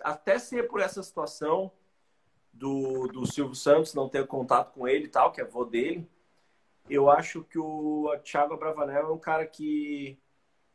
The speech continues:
que é muito dependente do, da atenção das pessoas.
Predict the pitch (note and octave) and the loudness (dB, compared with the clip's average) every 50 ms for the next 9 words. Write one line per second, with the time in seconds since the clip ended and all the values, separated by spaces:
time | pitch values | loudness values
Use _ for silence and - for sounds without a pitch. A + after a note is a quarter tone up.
0 | _ _ _ _ _ _ _ _ - C#3 C#3 C#3+ C#3+ C#3+ C#3+ C#3 C#3 C#3+ D3+ E3 | _ _ _ _ _ _ _ _ -8 -6 -2 0 4 4 4 4 4 -2 -4 -4
1 | D#3+ - - F3 E3+ E3 E3 D#3+ D#3+ - E3 D#3 D#3 D3 C#3+ C#3+ D3+ D#3 D#3+ - | -4 -8 -6 -8 -4 0 -2 -2 0 2 2 2 4 4 4 2 2 2 -4 -8
2 | - D3 C#3 D3 D3 D3 D3 C#3+ C#3+ C#3+ C#3 C#3 C3+ C3+ C3 B2 A#2 - - _ | -10 -2 2 4 4 6 6 4 2 2 2 4 4 4 2 2 0 -6 -10 _
3 | _ - C#3 C#3 C3+ C#3 C#3 - D3+ C#3 C#3 C3+ - C#3 C3+ C#3 C#3 C3+ - C3 | _ 6 10 10 10 10 10 6 -2 -4 -4 -4 -8 -8 -6 -6 -8 -8 -8 -10
4 | B2+ - - A2+ G2 E2 - - - - - | -10 -6 -4 -4 -4 -4 -4 -8 -14 -18 -20